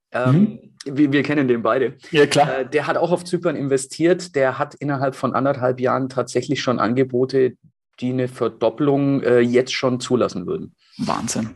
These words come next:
Speaker 1: Also der
Speaker 2: Wahnsinn.
Speaker 1: könnte seine Einheit jetzt schon für den doppelten Preis nach anderthalb Jahren verkaufen. Und, äh, ich glaube auch, dass sich's genauso weiterentwickeln wird, weil viele Leute suchen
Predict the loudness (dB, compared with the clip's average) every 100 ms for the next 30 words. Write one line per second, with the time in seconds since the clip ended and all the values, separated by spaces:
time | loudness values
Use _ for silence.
0 | _ -4 0 0 2 0 0 0 0 2
1 | 0 0 0 2 0 2 2 2 0 0
2 | 0 0 0 2 0 0 0 0 0 -2
3 | -2 -4 0 0 0 -2 -2 -4 -8 -18
4 | -16 -20 _ _ _ _ _ _ _ _
5 | _ _ _ -20 _ -2 0 0 -2 0
6 | 2 4 2 -2 -4 0 2 4 4 4
7 | 2 -2 -4 -6 -2 0 2 2 2 2
8 | 2 2 0 -2 -2 -2 0 2 2 0
9 | 0 0 0 0 -6 -6 -2 0 2 2
10 | 2 4 2 2 -4 -6 -4 -2 -2 0
11 | -2 -2 -6